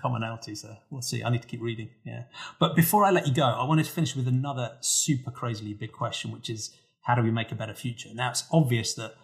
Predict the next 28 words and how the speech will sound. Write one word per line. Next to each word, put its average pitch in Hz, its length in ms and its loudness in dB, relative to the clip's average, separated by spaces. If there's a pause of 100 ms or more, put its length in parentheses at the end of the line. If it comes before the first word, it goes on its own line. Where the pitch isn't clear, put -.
(200)
from 113 140 2
your 113 220 0
work 110 280 -4
and 113 80 -10
my 113 160 -6
work 107 380 -12
that - 140 -20
we 160 60 -16
think - 220 -14
that - 220 -20
podcasting 107 520 -4
and 107 140 -10
YouTubing 107 480 -10 (560)
will, 107 300 -8
uh, 107 180 -12 (120)
will 165 280 -8
make 107 180 -6
the 123 80 -4
world 107 180 -8
a 110 40 -10
better 110 200 -8
place. 110 280 -4 (180)
But 135 160 2
how 202 160 6
do 208 100 4
you 185 140 6
think 170 300 2
about 117 340 0